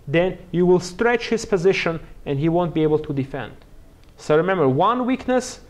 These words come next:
sometimes not enough. And if you cannot win with one weakness,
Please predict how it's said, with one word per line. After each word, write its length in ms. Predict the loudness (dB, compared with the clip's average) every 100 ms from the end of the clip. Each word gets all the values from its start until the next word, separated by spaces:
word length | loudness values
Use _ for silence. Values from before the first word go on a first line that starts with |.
| -20
sometimes 640 | -4 -2 -2 -2 -2 -2 0
not 220 | -2 0
enough. 400 | 0 0 -2 -8 -20 -20 -20 -20 -8
And 240 | -2 -2 -2 -4
if 240 | -4 -2
you 260 | -2 -2 -6 -18 -20 -20 -20 -20 -20
cannot 360 | -4 0 0 0
win 380 | 2 2 2 -2
with 180 | -6 -4
one 280 | -2 0 2
weakness, 460 | 0 0 -2 -2